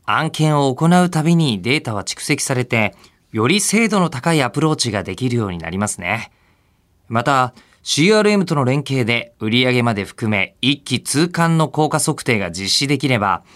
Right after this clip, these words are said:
さらにどの施策が一番売上につながるのかが明確になり、今期余った予算があれば何の施策に投下すべきか、来期はどの施策をやめるべきかなど判断できるようになりますね。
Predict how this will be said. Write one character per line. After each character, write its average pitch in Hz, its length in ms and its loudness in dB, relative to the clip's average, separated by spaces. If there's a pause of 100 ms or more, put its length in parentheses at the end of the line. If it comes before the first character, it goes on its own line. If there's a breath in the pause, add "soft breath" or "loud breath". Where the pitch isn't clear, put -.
(480 soft breath)
さ - 180 0
ら 202 100 2
に 127 280 -4 (100)
ど 120 220 2
の 240 140 6
施 - 120 0
策 170 240 -2
が 160 300 -2
一 113 260 -2
番 107 220 0
売 101 220 -4
上 156 200 2
に 156 140 0
つ - 120 -4
な 151 120 2
が 170 80 2
る 170 100 0
の 143 140 0
か 160 140 0
が 127 120 2
明 110 180 0
確 139 260 -2
に 120 100 0
な 113 120 0
り、 107 200 -2 (580 soft breath)
今 240 200 2
期 180 120 0
余 156 160 0
っ - 20 -16
た 147 100 -2
予 135 100 4
算 139 200 0
が 120 100 0
あ 110 40 -2
れ 104 80 0
ば 92 280 -2 (260 soft breath)
何 190 260 2
の 190 100 4
施 - 100 0
策 139 200 -4
に 110 140 -2
投 117 200 -2
下 131 120 -2
す 117 140 -4
べ 123 100 0
き - 60 -18
か、 - 220 -4 (500 soft breath)
来 160 180 0
期 156 140 -6
は 107 240 -2 (200)
ど 127 180 4
の 208 120 4
施 - 100 0
策 151 280 -2
を 123 80 2
や 110 120 2
め 139 140 2
る 175 80 4
べ 180 100 2
き 180 120 -8
か 147 120 -2
な 147 120 0
ど 131 240 0 (140)
判 180 280 0
断 151 200 2
で 120 100 2
き 160 100 -4
る 147 80 2
よ 135 140 4
う 110 40 2
に 104 80 0
な 87 80 -4
り 98 120 -2
ま 101 80 -2
す - 100 -6
ね。 101 340 -4